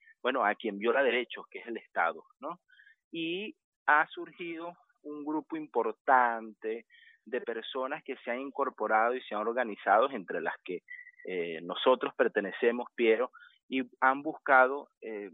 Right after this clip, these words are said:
primero, visibilizar las condiciones adversas de la sociedad venezolana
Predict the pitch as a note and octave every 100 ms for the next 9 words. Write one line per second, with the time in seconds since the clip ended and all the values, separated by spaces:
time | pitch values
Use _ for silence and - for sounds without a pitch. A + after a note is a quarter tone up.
0 | - _ _ - C#3+ D3+ C#3+ F#2+ - _
1 | _ G#2+ C3 - C3 B2 A2+ - D#3 E3+
2 | G3+ _ - - - - - A#2+ G2+ G2+
3 | - B2+ C3 C#3+ - G#2 G2 A2+ B2 A#2+
4 | C#3+ C3+ G2+ F#2 F#2 - F#2 G#2 A#2 A#2+
5 | G2+ F#2+ G#2